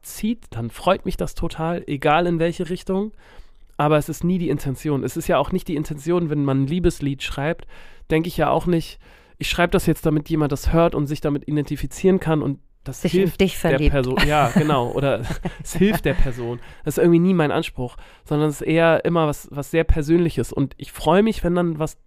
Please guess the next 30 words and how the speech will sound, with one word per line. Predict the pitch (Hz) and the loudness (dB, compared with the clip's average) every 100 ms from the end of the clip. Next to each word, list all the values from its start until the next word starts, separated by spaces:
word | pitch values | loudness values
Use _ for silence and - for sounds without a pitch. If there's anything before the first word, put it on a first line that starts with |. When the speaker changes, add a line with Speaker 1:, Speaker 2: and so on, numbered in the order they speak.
| _ - | _ -4
Speaker 1:
da | 156 | -2
draus | 151 156 | 0 0
passiert. | - 156 - 185 208 - - - - - | 0 -4 -4 -6 -6 -10 -20 -20 -20 -4
Aber | 143 147 | 2 2
so | 151 156 - - - - | 2 -2 -4 -10 -10 -4
das | - 160 - | -2 -2 -2
wirklich | 165 170 - - | -4 -4 -4 -4
als | 143 - - _ | -4 -6 -16 _
Anstoß, | 165 220 - - 190 196 208 - - _ _ _ _ _ _ _ _ - - - - - - - - - - - - - - - - | 0 0 -2 -2 -2 0 -4 -8 -20 _ _ _ _ _ _ _ _ -20 -20 -20 -20 -20 -20 -18 -16 -16 -18 -20 -20 -20 -20 -16 -10
ich | - - | -6 -2
find's | 208 - - | 0 -2 0
cool, | 226 190 | 2 4
wenn | 180 | 2
es | 214 - | 0 -2
passiert, | 175 - 214 220 | -4 -2 0 0
aber | 160 | 0
es, | 147 135 - - | -4 -8 -16 -10
es | 147 143 | -10 -8
ist | 165 | -4
nie | 170 170 | -2 -2
die | 156 | -2
Motivation | 151 160 143 127 - 143 131 120 | -2 -2 -2 -4 -6 -6 -6 -6
für | - | -8
mich | 131 131 - | -6 -8 -10
zumindest. | 123 117 117 113 - _ - - _ _ _ - _ _ _ _ _ _ _ _ - - _ _ _ _ _ _ _ _ - | -10 -8 -8 -12 -18 _ -20 -20 _ _ _ -20 _ _ _ _ _ _ _ _ -20 -20 _ _ _ _ _ _ _ _ -12
Kannst | - 151 165 | -4 -2 -2
du | |
das | - | -4
verstehen? | 156 - 185 220 247 | -6 -2 -2 -2 -4
Speaker 2:
Total. | 180 190 277 320 147 | -6 -6 -4 -4 -4